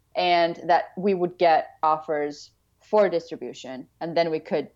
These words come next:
pick and choose and not compromise on the content, because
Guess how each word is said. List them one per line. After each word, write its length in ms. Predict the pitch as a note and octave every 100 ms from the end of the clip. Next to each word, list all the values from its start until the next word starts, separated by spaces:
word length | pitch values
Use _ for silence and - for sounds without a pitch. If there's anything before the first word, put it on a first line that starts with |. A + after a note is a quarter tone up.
| _
pick 320 | - F3 - _
and 160 | D#3+ C#3+
choose 540 | - D3+ C#3 C#3+ - _ _ _ -
and 180 | E3+ E3+
not 280 | F3+ -
compromise 640 | - E3+ E3 D#3+ D3 D3 D3 E3
on 160 | F3
the 80 | E3
content, 540 | - C3+ C#3+ C#3+ C#3 -
because 560 | D#3 E3 D3 C#3 -